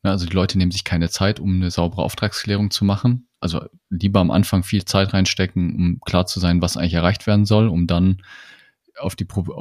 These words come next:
um auf eine Lösungsfindung zu gehen. Da gibt's ja den berühmten Spruch von Einstein, glaub ich, ne, der gesagt hat, wenn ich eine Stunde Zeit hätte, für ein Problem zu lösen, würde ich fünfundfünfzig Minuten probieren, das Problem zu verstehen und dann fünf Minuten das Problem zu lösen. Äh,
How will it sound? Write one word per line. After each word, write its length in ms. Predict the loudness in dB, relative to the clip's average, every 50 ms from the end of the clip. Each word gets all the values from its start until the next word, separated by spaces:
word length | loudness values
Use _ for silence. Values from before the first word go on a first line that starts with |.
| -4 -4 -2
um 160 | 0 -2 0
auf 240 | 0 -2 -6 -8 -10 -8
eine 200 | 0 2 4 6
Lösungsfindung 640 | 6 6 6 4 2 2 2 4 4 6 6 4 2
zu 140 | 0 0 2
gehen. 260 | 4 4 4 4 2
Da 60 | 0
gibt's 200 | -4 -6 -8 -6
ja 40 | -4
den 100 | -4 -4
berühmten 220 | -2 -4 -6 -6 -6
Spruch 240 | -14 -12 -12 -12
von 160 | -4 -2 -2 0
Einstein, 400 | 0 0 -2 0 0 0 0 0
glaub 240 | 0 -2 -2 -2
ich, 140 | -4 -6 -4
ne, 100 | -4 -4
der 160 | -4 -4 -4
gesagt 300 | -4 -4 -6 -6 -6 -6
hat, 120 | -10 -6 -4
wenn 100 | -4 -4
ich 40 | -4
eine 80 | -4
Stunde 300 | -6 -2 -2 -2 -2 -2
Zeit 260 | 0 0 0 2 2
hätte, 240 | -2 -2 0 -2 -2
für 140 | -2 -2 -2
ein 60 | -2
Problem 300 | -2 -2 0 0 0 2
zu 140 | 2 0 2
lösen, 300 | 4 4 4 4 2 0
würde 120 | 0 -2
ich 80 | -2 -2
fünfundfünfzig 600 | -2 -2 -2 0 0 -2 -2 -2 -6 -8 -4 -2
Minuten 260 | 0 0 0 -2 -6 -6
probieren, 520 | -6 -4 -2 0 2 2 2 0 0 -4
das 140 | -6 -10 -10
Problem 300 | -10 -2 0 2 2 2
zu 120 | 0 -4
verstehen 420 | -2 -2 -2 0 2 2 2 2 2
und 140 | 2 2
dann 180 | 4 4 4 2
fünf 240 | 2 0 -2 0 0
Minuten 280 | 0 0 0 -2 -2
das 100 | -8 -14
Problem 300 | -14 _ -2 -2 -2 0
zu 120 | 0 -2 -2
lösen. 340 | 0 2 2 2 2 2 0 -8 -20 -20 -20 -20 -20 -20 -20 -20 -20 -20 _ _ _ _ _ _ _ _ _ _ _ _ _
Äh, 160 | -6 -6